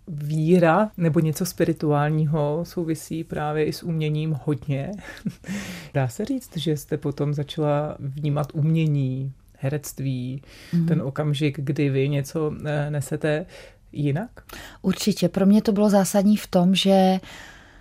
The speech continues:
Speaker 2: herec má často obrovskou ambici a často v-, touží nejen po tom úspěchu, ale i po té pozitivní pozornosti a potřebuje si tam něco naplnit. Myslím si, že spousta herců to takhle má.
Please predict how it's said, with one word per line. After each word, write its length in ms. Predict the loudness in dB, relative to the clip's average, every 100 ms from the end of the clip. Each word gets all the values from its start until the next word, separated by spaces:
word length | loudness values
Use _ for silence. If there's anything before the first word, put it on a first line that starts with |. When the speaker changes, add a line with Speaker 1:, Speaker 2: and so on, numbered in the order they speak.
| -6
Speaker 2:
herec 680 | 2 2 6 6 6 4 4
má 160 | 4 4
často 400 | 2 0 2 4
obrovskou 600 | 6 4 2 0 2 2
ambici 480 | 4 4 2 2 0
a 100 | 0
často 440 | -2 -2 -2 0 -2
v-, 240 | -4 -12 -2
touží 540 | 2 4 4 4 2 0 -8 -2 4
nejen 160 | 6
po 100 | 4
tom 200 | 4 4
úspěchu, 560 | 2 0 0 0 -2 0
ale 160 | 2
i 160 | 2 -2
po 220 | -2 -6
té 180 | -2 0 4
pozitivní 560 | 4 4 2 2 4 2
pozornosti 880 | 2 4 4 4 0 -4 0 0
a 260 | 0 -2 -4 -8 -18 -8
potřebuje 420 | -4 0 4 4
si 120 | 4
tam 160 | 2 4
něco 240 | 4 4
naplnit. 420 | 0 0 0 0 0
Myslím 280 | -2 -2
si, 140 | -2 0
že 120 | 0
spousta 460 | 0 -2 -2 0 2
herců 380 | 2 -2 -8
to 140 | -8 -6
takhle 320 | -8 -2 0
má. 320 | 0 -2 -6